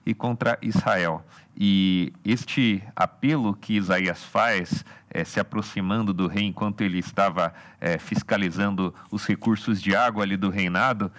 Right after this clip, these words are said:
esse apelo que Isaías faz em nome de Deus, sendo um profeta, trazendo uma mensagem da parte de Deus,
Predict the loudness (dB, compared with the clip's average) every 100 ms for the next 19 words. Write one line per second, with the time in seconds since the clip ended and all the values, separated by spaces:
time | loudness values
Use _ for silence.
0 | -18 -14 -6 -4 0 -2 0 -2 0 0
1 | 2 2 0 0 0 2 0 -2 -6 -2
2 | 0 2 0 -2 0 0 0 -4 -12 -20
3 | -8 -4 -4 -4 -4 -4 -2 -2 -2 -4
4 | -4 -2 -2 -2 -2 -6 -2 -2 -2 -4
5 | -2 -4 -4 -6 -2 0 -2 -4